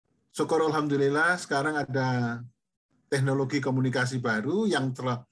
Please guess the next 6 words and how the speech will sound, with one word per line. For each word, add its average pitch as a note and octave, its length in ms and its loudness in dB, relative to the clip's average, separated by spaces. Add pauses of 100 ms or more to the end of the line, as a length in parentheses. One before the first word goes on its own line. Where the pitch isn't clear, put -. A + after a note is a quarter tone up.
(160)
termasuk C#3+ 500 2
pagi C3 400 0
ini C3+ 160 0
kita A#2+ 540 0
jalankan, A2 640 0 (800)
ya. C3+ 320 0